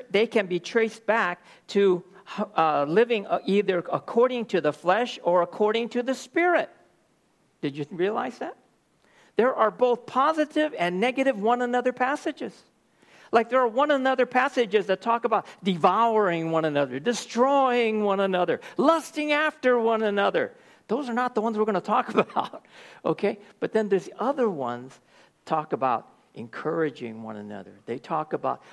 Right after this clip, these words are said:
all of these kinds of things. And guess what? This group comes from walking in the Spirit.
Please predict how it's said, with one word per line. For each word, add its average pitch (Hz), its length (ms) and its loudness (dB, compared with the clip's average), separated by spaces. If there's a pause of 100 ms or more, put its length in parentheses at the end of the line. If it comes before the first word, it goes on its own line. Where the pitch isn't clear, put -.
(140)
all 151 240 0
of 120 140 -4
these 160 260 -2
kinds 117 360 -8
of - 80 -12
things. 104 420 -14 (720)
And 123 160 -6
guess 175 320 0
what? 135 280 -2 (520)
This 190 220 -2
group - 540 -12
comes 139 360 -4
from 117 200 -10
walking 120 400 -8
in 110 100 -14
the 104 80 -16
Spirit. 139 480 -8